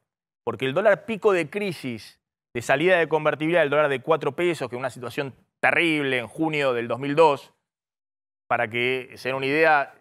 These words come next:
llegaba recién la baña y el dólar estaba en cuatro pesos. Lo traemos a valores de hoy, un dólar de doscientos sesenta, doscientos sesenta y cinco pesos, es decir, traído por inflación, más lo que se llama el tipo de cambio multilateral, es decir, el tipo de cambio y la inflación de países socios.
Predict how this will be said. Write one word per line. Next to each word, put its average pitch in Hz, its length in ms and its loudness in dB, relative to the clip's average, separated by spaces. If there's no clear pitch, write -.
llegaba 143 360 4
recién 147 460 -4
la 131 120 4
baña 170 540 0
y 131 120 -8
el 123 160 -6
dólar 143 180 0
estaba 139 240 -2
en 131 100 -8
cuatro 139 340 0
pesos. 147 260 -4
Lo 110 100 -6
traemos 139 360 -2
a 143 40 2
valores 151 300 0
de 156 60 -2
hoy, 170 160 0
un 165 100 -8
dólar 143 180 0
de 135 40 -2
doscientos 127 460 -6
sesenta, 143 720 -2
doscientos 135 360 -6
sesenta 117 280 -8
y 110 40 -6
cinco 123 280 -2
pesos, 123 280 0
es - 80 -18
decir, 117 120 -6
traído 127 380 0
por 127 160 0
inflación, 151 720 -2
más 127 100 -4
lo 127 100 0
que 117 80 -4
se 110 60 -12
llama 131 140 -2
el 120 60 -4
tipo 135 140 0
de 123 60 0
cambio 139 420 -2
multilateral, 117 800 0
es 107 100 -20
decir, 113 100 -16
el 104 60 -12
tipo 117 180 -4
de 113 60 -4
cambio 131 200 0
y 120 60 -4
la 117 40 -4
inflación 113 340 -8
de 123 80 -6
países 117 280 -6
socios. 92 300 -14